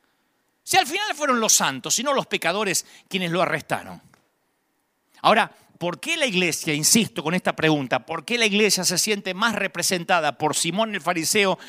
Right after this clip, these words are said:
que por aquella mujer prostituta y perdonada?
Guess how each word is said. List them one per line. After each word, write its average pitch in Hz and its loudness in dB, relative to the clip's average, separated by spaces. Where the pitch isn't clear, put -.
que 160 0
por - -2
aquella 196 0
mujer 160 -4
prostituta 170 -4
y 139 -4
perdonada? 110 -10